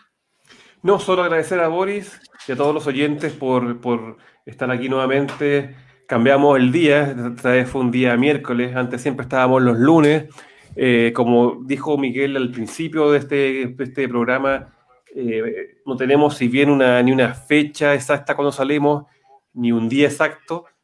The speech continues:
solo que de vez en cuando nos juntamos y avisamos con, con tiempo cuando se vendrá un nuevo capítulo de Síndrome de Renfield. Así que solo agradecer por la sintonía y, y nos veremos en una próxima noche.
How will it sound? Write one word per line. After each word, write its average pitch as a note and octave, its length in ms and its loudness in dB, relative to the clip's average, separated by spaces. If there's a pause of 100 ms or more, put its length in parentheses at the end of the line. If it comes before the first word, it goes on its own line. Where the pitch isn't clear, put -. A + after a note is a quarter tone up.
(140)
solo D3 320 -2
que D3 240 0
de C3+ 120 -2
vez C3+ 160 0
en B2+ 100 -2
cuando C3+ 260 2
nos B2+ 120 -2
juntamos C#3 640 0
y B2+ 80 0
avisamos B2+ 500 0
con, A2 440 -6 (400)
con A2+ 260 -4
tiempo C#3+ 680 0
cuando B2+ 220 -2
se B2+ 140 -2
vendrá A#2+ 280 2
un B2 120 4
nuevo B2+ 220 4
capítulo B2 540 2
de A2 120 0
Síndrome B2 440 2
de B2 60 2
Renfield. B2 480 0 (280)
Así - 200 -12
que A#2+ 100 -2
solo C#3 200 0
agradecer C3 720 2 (460)
por A#2+ 160 -2
la A#2 140 0
sintonía C3 680 -2
y, B2 580 -4
y A#2+ 40 0
nos A#2 140 -4
veremos C3 460 -2
en B2+ 100 -12
una B2 240 -4
próxima C3+ 380 -2
noche. B2 400 0